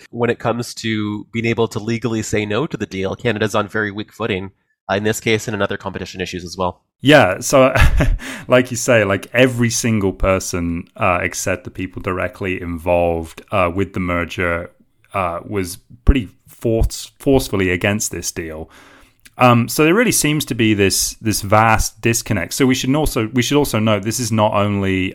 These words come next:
Speaker 2: um, you know, M Ps and politicians and advocacy groups like yours that are, that were speaking out against this, but there, as your polling shows, that there's, there's a really widespread sentiment against this kind of deal among the general public. Um,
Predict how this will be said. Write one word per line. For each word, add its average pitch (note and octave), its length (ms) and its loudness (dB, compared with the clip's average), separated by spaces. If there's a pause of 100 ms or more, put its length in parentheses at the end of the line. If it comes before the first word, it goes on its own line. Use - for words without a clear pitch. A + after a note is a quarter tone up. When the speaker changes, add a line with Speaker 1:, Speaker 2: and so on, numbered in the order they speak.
Speaker 2:
um, F2 500 -2 (340)
you A2 100 0
know, F2 320 -2 (720)
M G2+ 180 0
Ps A2+ 460 -2
and F#2+ 120 -2
politicians G2+ 680 -2
and F#2+ 180 -4
advocacy A#2+ 520 -4
groups F2+ 360 -4
like - 320 -4
yours G#2+ 460 0
that F#2+ 260 -2
are, E2+ 480 -6 (140)
that G#2 140 -2
were G2 80 -2
speaking F#2+ 420 -8
out F2 140 -6
against F2 320 -8
this, F2+ 180 -6
but - 160 -8
there, A#2 280 0
as A2 160 -2
your G2+ 100 -2
polling C#3+ 420 2
shows, F2+ 340 -2
that A2+ 80 -16
there's, G2+ 220 -6
there's F#2+ 220 -6
a F#2+ 40 -8
really G#2+ 240 -6
widespread F#2+ 720 -2 (300)
sentiment G2 500 -4
against A2+ 360 -2
this G2+ 100 -6
kind G2 180 -4
of F2 80 -2
deal F#2 220 0
among F#2 220 -2
the F2+ 60 -4
general F2+ 320 -4
public. G#2+ 540 -2 (580)
Um, B2 440 6